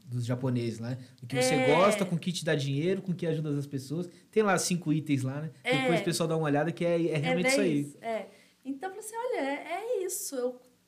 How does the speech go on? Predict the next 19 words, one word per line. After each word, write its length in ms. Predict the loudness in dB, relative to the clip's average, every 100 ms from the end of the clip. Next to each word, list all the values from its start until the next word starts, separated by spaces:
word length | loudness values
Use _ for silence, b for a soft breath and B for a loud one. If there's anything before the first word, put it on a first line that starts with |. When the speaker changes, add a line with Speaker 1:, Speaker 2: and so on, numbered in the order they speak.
| _ _ _
Speaker 2:
eu 140 | -6 -2
gosto 380 | 0 -2 -2 -6
de 100 | -4
desenhar, 800 | -4 -4 -8 -10 -10 -8 -8
a 40 | -10
minha 220 | -10 -10
vibe 360 | -8 -8 -8 -10
sempre 420 | -12 -12 -12 -14
foi 220 | -10 -8
essa. 320 | -6 -8 -10
Eu 40 | -10
sempre 320 | -10 -10 -12
fui 160 | -8 -8
uma 120 | -6
pessoa 360 | -10 -10 -8 -6
muito 300 | -6 -6 -6
criativa. 840 | -4 -4 -4 -10 -10 -10 -10 -12 -16 b b b b b
E 880 | -2 0 2 0 0 0 -2 -6 -10
tá 80 | -14